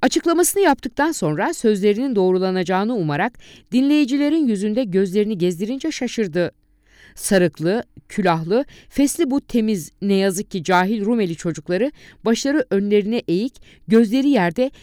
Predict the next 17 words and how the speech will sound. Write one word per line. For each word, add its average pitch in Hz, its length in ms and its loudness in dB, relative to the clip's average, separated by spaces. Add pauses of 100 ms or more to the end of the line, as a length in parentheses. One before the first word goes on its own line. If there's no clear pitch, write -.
(160)
dilsiz 277 380 2
ve 285 60 2
hareketsiz 208 640 -2
duruyorlardı. 175 720 -2 (720)
Mustafa 175 400 -2
Kemal, 180 340 -2 (300)
geleneklerin 233 600 2
korkunç 240 480 -2
gücü 190 220 0
önünde 180 300 0
yenildiğini 208 520 -2
anlamıştı. 175 640 -4 (400)
Yapacak 226 460 0
başka 208 340 -2
bir 180 80 -2
şey 233 360 -6
yoktu. 165 520 -6